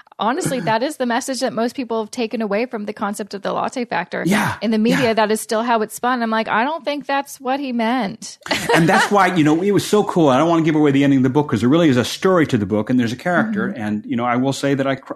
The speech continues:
Speaker 2: every time I read the book, I cry again because it's,
Speaker 1: Aw.
Speaker 2: You know, moves me at the end. But the,
Speaker 1: Yeah.
Speaker 2: the, the central character of, of the story, Zoe, she gets
Speaker 1: Mm-hmm.
Speaker 2: to a good place financially,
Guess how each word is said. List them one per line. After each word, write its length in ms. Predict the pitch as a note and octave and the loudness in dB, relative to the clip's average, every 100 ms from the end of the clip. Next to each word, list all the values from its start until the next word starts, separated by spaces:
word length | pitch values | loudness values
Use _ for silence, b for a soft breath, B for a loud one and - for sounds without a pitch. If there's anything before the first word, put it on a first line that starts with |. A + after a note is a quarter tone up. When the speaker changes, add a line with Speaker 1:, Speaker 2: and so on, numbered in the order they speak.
| - D3+ | -10 -6
Speaker 2:
every 180 | D3 C#3+ | -4 -2
time 140 | D#3+ | 2
I 40 | D3+ | 2
read 220 | C#3 C#3 | 2 2
the 60 | B2 | 0
book, 240 | C#3+ C#3+ - | -2 -2 -8
I 60 | |
cry 240 | - D3 C3 | -2 0 2
again 260 | G2 G2+ F#2+ | 0 -4 -6
because 320 | G2+ G#2+ - | -6 -8 -4
it's, 200 | B2+ D4 | -4 -2
Speaker 1:
Aw. 300 | C4+ C4 D4+ b b b b b - - - | -2 -2 -4 b b b b b -14 -10 -2
Speaker 2:
You 100 | A2 | 0
know, 100 | A#2 | 4
moves 320 | C3 C#3+ A#2 | 4 4 4
me 140 | C#3 | 2
at 100 | C#3 | 2
the 160 | C#3 D3+ | 2 2
end. 200 | D3+ G2 | 2 0
But 220 | B2 - _ _ - | -2 -6 _ _ 0
the, 120 | A#2+ | 0
Speaker 1:
Yeah. 160 | - - | 2 0
Speaker 2:
the, 280 | A#2 B2+ - | 0 0 -2
the 400 | G2 A2+ A2 - _ _ - - _ _ _ | -2 0 0 -2 _ _ -20 -20 _ _ _
central 360 | - F3+ F#3+ F#3 | -2 0 2 0
character 400 | E3+ D#3 D3 D3+ | 0 0 2 0
of, 100 | C#3+ D3 | 0 -2
of 180 | C3+ | -4
the 60 | B2+ | -4
story, 360 | - F3+ A#2 A2 | -4 -2 0 -2
Zoe, 520 | C#3+ D#3 A#2+ G#2+ - _ _ - | 0 0 0 -4 -10 _ _ -12
she 220 | - C#3 | -2 0
gets 260 | A#2+ C#3 - | 2 2 2
Speaker 1:
Mm-hmm. 120 | D#3 | 0
Speaker 2:
to 60 | C#3 | 0
a 40 | |
good 240 | G#2 C3+ B2+ | 0 -2 -2
place 240 | C3 C3 | -4 -4
financially, 640 | C3+ C3+ D#3+ - G#2 G#2+ | -4 -2 -2 -4 -6 -8